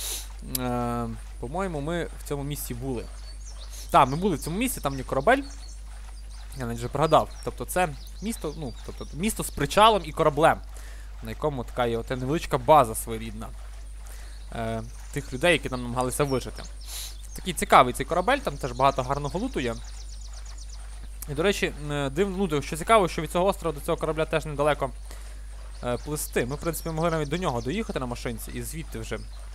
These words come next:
вирушати. Але в теорії, в теорії ми можемо, до речі, з острова на нього,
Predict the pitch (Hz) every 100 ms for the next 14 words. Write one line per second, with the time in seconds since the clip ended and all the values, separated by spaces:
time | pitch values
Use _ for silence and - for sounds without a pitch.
0 | - - - - - - - - - 117
1 | 123 135 160 107 - - - - - -
2 | - - - - - - - - - -
3 | - - - - - - 185 214 202 190
4 | 170 160 - - - - - - - -
5 | - - 180 185 170 175 170 165 165 165
6 | 143 170 - 151 143 156 147